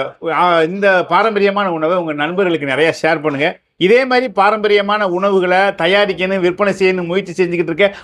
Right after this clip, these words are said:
உங்க பக்கத்துல இருக்கிறவங்களை நீங்க ஊக்கப்படுத்துங்க. என்னை மட்டும் ஊக்கப்படுத்த வேண்டாம். உங்க பக்கத்துல இந்த மாதிரியான, அஹ், ஒரு பாரம்பரியத்தை காப்பாத்தணும், ஆரோக்கியமா வாழ வைக்கணும் நிறைய பேர் முயற்சி செஞ்சுக்கிட்டு இருப்பாங்க. அவங்கெல்லாம் நம்ம கண்ணுக்கு தெரியாது. அதனால உங்க பக்கத்துல அப்படி யாரு இருந்தாங்கன்னா நிச்சயமா அவங்களுக்கும் சப்போர்ட் பண்ணுங்க.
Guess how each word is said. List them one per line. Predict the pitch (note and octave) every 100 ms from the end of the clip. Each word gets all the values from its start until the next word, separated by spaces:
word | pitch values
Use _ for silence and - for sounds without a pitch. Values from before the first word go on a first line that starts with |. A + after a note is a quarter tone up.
| -
உங்க | F#3+ B3 B3
பக்கத்துல | G3+ G3 A3 G#3+
இருக்கிறவங்களை | F#3+ F3+ F3+ F3+ F#3
நீங்க | F3+ G#3
ஊக்கப்படுத்துங்க. | F#3 F#3 F#3 D#3+ D3 D3+ E3+
என்னை | D3 D3 D#3+
மட்டும் | D#3+ E3+ A3+
ஊக்கப்படுத்த | F#3 F3+ E3+ D#3+
வேண்டாம். | D#3 D3 G#3 B3+ - -
உங்க | A3+ A3
பக்கத்துல | A3+ A#3+ D4+ C4
இந்த | A3+ G3+ G#3
மாதிரியான, | G#3 G#3 G#3 G#3+ A3+ - -
அஹ், | D#3 E3+ E3+
ஒரு | E3+ F3 F3
பாரம்பரியத்தை | F#3+ G3+ G#3+ G3+ F3+ F#3
காப்பாத்தணும், | F#3 F#3 F#3+ E3+ F3+ F3
ஆரோக்கியமா | D#3+ G3 G3 E3+ F#3 F#3+
வாழ | F3+ F3
வைக்கணும் | E3+ D#3+ F3 E3
நிறைய | E3 G3+
பேர் | G3
முயற்சி | F3 G3 F#3+
செஞ்சுக்கிட்டு | E3 D3+
இருப்பாங்க. | C#3+ D3+ E3 F3+ - -
அவங்கெல்லாம் | D#3+ F3 G3
நம்ம | F#3+ E3
கண்ணுக்கு | D#3+ F3 F#3
தெரியாது. | D#3 D#3+ D#3+ D#3 F3+
அதனால | D3+ D#3+
உங்க | D#3 C#3
பக்கத்துல | E3 G#3+
அப்படி | G3+ E3+
யாரு | E3 D#3+ D#3
இருந்தாங்கன்னா | D#3 D#3 D#3+
நிச்சயமா | D3 D#3+ E3+ G3+ - -
அவங்களுக்கும் | F3 C4 B3+ G3+ F#3
சப்போர்ட் | E3 E3+ C#3+
பண்ணுங்க. | C#3+ C#3